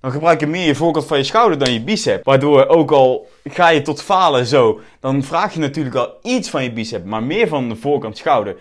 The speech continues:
Dus dan denkt jouw bicep ook niet van: "Tja, ik ga niet groeien."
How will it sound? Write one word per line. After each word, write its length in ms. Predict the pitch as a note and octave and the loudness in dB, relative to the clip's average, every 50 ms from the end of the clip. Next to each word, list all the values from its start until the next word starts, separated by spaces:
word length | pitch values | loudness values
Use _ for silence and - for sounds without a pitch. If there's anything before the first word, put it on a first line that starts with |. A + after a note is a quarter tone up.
| _ _ _ | _ _ _
Dus 160 | - C3+ B2+ - | -8 -8 -6 -4
dan 80 | C#3 | -2
denkt 180 | C3+ C3+ B2+ A2+ | -2 -2 -2 0
jouw 140 | C3 A#2+ A2 | -2 -2 -2
bicep 320 | B2+ D3+ C#3 - A#2+ A2+ | -2 -6 -6 -4 -2 -2
ook 140 | C3+ C3 B2 | -2 -2 -2
niet 140 | A#2+ A2+ G#2+ | -2 -4 -4
van: 220 | A2+ G#2+ G#2 G2 - _ _ _ _ _ _ _ _ _ _ _ _ _ _ _ _ _ _ _ _ _ _ _ _ _ _ _ _ _ _ _ _ | -4 -6 -6 -8 -16 _ _ _ _ _ _ _ _ _ _ _ _ _ _ _ _ _ _ _ _ _ _ _ _ _ _ _ _ _ _ _ _
"Tja, 300 | - - - A#2 G2 E2+ - - _ _ _ _ _ _ _ _ _ _ _ _ _ _ | -18 -12 -8 -8 -8 -8 -10 -14 _ _ _ _ _ _ _ _ _ _ _ _ _ _
ik 160 | _ - C#3 | _ -8 -6
ga 140 | C#3+ - F#3+ | -2 2 2
niet 180 | D3+ A#2+ A2+ G#2+ | 2 2 0 -6
groeien." 400 | - G#2 G2+ F#2+ F#2+ A2 - | -8 -10 -12 -12 -12 -14 -16